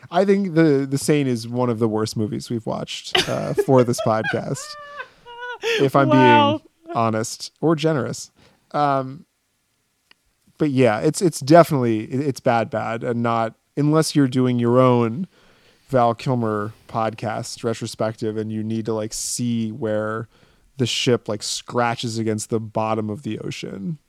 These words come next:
Speaker 1: uh, here it is.
Speaker 2: I think it's essential in that sense, but, like, it's not one of the best Val Kilmer performances. It's among the worst.
Speaker 1: Yeah.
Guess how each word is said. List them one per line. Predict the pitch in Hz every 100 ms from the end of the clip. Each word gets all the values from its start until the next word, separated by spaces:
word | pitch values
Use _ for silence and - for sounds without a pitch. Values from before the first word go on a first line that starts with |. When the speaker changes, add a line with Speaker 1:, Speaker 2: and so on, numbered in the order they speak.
| _
Speaker 1:
uh, | 175 123 - - 160 _ _ _
here | - 131
it | 110
is. | - 190 - - _ _ _ _ _
Speaker 2:
I | 190
think | 202 233
it's | 208
essential | 185 160 160 151 - 135 127 123 131 _
in | 143 135 131
that | 123 123
sense, | - - - - - - -
but, | 139
like, | 58 55 - - _ _ _ _ _ _ _ _ _ _
it's | 156 -
not | 156 147 120 -
one | 135
of | 135
the | 127
best | 107 156 -
Val | 62 -
Kilmer | - -
performances. | - - - - - 151
It's | 156
among | 151 147 175
the | 185
worst. | 175 196 135 - - 330 _ _ _ _ _
Speaker 1:
Yeah. | - 131 117 -